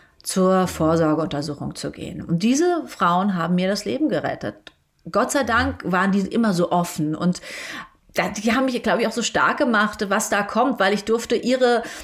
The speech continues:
ich sag, ihre neuen Pornohupen anfassen und bestaunen und wusste, die sind besser als die Originale. Das hat mir alles Mut gegeben, ja, diese, dieses Wissen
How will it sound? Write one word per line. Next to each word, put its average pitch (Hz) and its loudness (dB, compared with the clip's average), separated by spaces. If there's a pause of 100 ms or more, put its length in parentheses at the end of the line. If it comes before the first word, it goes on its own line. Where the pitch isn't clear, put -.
(240)
ich 185 -2
sag, 165 2
ihre 190 2
neuen 196 4
Pornohupen 202 2
anfassen 190 4
und 196 4
bestaunen 208 6
und 214 4
wusste, 277 4
die 226 4
sind 214 4
besser 202 4
als 196 4
die 233 6
Originale. 190 4 (200)
Das - 0
hat 285 2
mir 294 2
alles 262 4
Mut 294 4
gegeben, 165 0
ja, 170 2
diese, 233 2
dieses 240 -2
Wissen 220 2